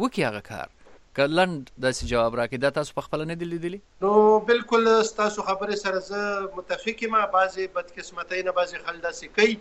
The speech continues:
Speaker 1: مهم.
Speaker 2: ا، شته دی، په زمونږ په دې انسانانو کې هر قسم خلک وي.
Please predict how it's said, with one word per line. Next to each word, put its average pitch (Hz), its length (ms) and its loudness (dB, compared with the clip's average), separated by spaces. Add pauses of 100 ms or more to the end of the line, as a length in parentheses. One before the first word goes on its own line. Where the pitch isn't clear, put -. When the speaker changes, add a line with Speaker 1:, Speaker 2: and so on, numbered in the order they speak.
Speaker 1:
مهم. 101 300 -8 (420)
Speaker 2:
ا، 156 220 0
شته 208 320 2
دی، 214 200 12
په 180 480 -2
زمونږ 175 320 -10
په 170 60 -10
دې 156 100 -10
انسانانو 165 580 2
کې 175 120 -2
هر 180 100 6
قسم 156 320 -10
خلک 220 420 4
وي. 160 200 -16